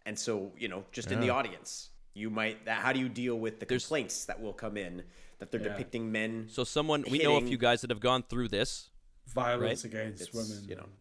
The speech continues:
Speaker 2: But they're not just
Speaker 3: The Green
Speaker 2: hitting women,
Speaker 3: Phantom.
Speaker 2: they're hitting a superstar, strong, athletic
Speaker 1: That's it. Sorry.
Speaker 2: woman that's there to fight.
Speaker 1: Brad, you were
Speaker 4: I
Speaker 1: saying something also.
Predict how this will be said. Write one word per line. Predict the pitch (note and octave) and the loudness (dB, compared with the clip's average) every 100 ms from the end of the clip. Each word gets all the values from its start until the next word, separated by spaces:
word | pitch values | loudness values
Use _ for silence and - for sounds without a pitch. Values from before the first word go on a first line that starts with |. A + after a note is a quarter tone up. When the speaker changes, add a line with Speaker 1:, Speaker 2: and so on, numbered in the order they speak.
| _ | _
Speaker 2:
But | - | -4
they're | A#2+ | 2
not | D3 C#3 | 6 6
just | A#2+ | 8
Speaker 3:
The | C#3 | 8
Green | A#2 | 8
Speaker 2:
hitting | |
women, | C3 C#3 | 8 8
Speaker 3:
Phantom. | B2 | 8
Speaker 2:
they're | A#2 | 6
hitting | C3+ A#2+ | 6 4
a | |
superstar, | - - D#3+ - C3 - C3 A#2+ | 2 2 4 4 2 2 2 2
strong, | - - B2 B2+ B2+ B2+ B2+ - | -2 0 2 4 4 2 0 -2
athletic | B2 - B2+ B2 B2+ B2 - - _ _ _ _ _ _ - | -2 -4 0 4 4 4 -2 -18 _ _ _ _ _ _ -6
Speaker 1:
That's | G2+ F#2 | -4 -2
it. | D3 - - - - A2 | -2 -4 -8 -18 -8 4
Sorry. | C#3+ B2 | 8 8
Speaker 2:
woman | F2 C#2 - | 6 0 0
that's | G#2+ - - | 0 -2 -4
there | - A#2 | 4 6
to | A2+ | 6
fight. | - C#3+ B2+ - - | 4 4 4 0 -4
Speaker 1:
Brad, | - A2 G2 | 2 2 2
you | G#2 | -2
were | |
Speaker 4:
I | - | -2
Speaker 1:
saying | F#2 F2 | -4 -6
something | F#2 E2 D#2+ | -8 -12 -12
also. | D#2+ - - | -12 -12 -14